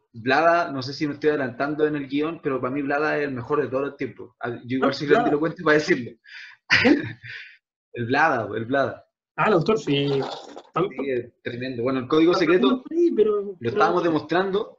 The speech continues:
Speaker 1: y, y me acuerdo mucho, mucho de ese día porque, eh, me acuerdo que los jugadores empezaron a discutir,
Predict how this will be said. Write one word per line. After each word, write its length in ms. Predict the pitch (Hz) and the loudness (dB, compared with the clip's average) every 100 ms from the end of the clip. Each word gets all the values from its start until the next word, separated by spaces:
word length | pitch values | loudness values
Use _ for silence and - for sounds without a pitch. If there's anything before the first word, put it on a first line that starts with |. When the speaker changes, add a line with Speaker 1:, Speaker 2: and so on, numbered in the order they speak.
| - | -6
Speaker 1:
y, 920 | 147 143 139 135 131 127 127 120 117 _ _ _ _ _ _ _ - | -2 0 0 0 0 -2 -6 -10 -16 _ _ _ _ _ _ _ -4
y 60 | |
me 60 | 135 | -2
acuerdo 300 | 131 175 202 | 2 2 2
mucho, 540 | 196 196 214 202 190 - | 0 0 2 2 -2 -6
mucho 420 | 151 180 208 185 | -6 -4 0 0
de 100 | 175 | 0
ese 140 | 185 185 | 0 0
día 180 | 202 185 | 0 0
porque, 420 | 170 - 151 - _ _ _ _ _ _ | -2 -2 -4 -4 _ _ _ _ _ _
eh, 400 | 131 123 123 120 | -2 0 2 0
me 100 | 123 | 0
acuerdo 300 | 131 160 170 160 | -2 0 0 0
que 180 | 160 151 | 2 0
los 180 | 143 135 | 0 -4
jugadores 400 | - 139 160 170 | -4 0 2 0
empezaron 300 | 160 170 165 | -4 -2 0
a 40 | |
discutir, 640 | 160 - 156 196 - - | -2 -2 -4 -4 -6 -10